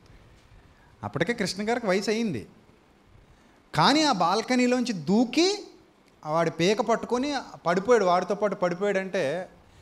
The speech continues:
మరి నిజంగా గొప్ప విషయమే కదా అది. ఎందుకు? ఆవిడ మీద ఉన్న ప్రేమ, ఆవిడ మీద ఉన్న ప్రేమ కొద్దీ ఆయన సాహసం చేశాడు. ఈలోగా సెక్యూరిటీ వచ్చేసారు, పట్టుకున్నారు, ఏదో ఇష్యూ జరిగింది,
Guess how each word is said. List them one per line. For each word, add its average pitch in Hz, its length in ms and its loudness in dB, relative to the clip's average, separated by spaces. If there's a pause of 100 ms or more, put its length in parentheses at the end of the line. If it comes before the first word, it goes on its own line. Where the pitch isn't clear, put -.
(220)
మరి 160 100 -8
నిజంగా 190 280 -6
గొప్ప 165 260 -4
విషయమే 190 340 -4
కదా 196 180 -6
అది. 214 260 -6 (1300)
ఎందుకు? 226 400 2
ఆవిడ 214 300 6
మీద 226 200 2
ఉన్న 254 120 4
ప్రేమ, 226 460 0 (1700)
ఆవిడ 123 220 0
మీద 135 180 -2
ఉన్న 226 160 0
ప్రేమ 185 360 0
కొద్దీ 226 240 -2
ఆయన 254 160 0
సాహసం 220 440 0
చేశాడు. 233 220 0
ఈలోగా 220 260 0
సెక్యూరిటీ 214 440 0
వచ్చేసారు, 214 380 -2
పట్టుకున్నారు, 214 460 -4
ఏదో 208 140 -2
ఇష్యూ 220 200 -4
జరిగింది, 208 480 0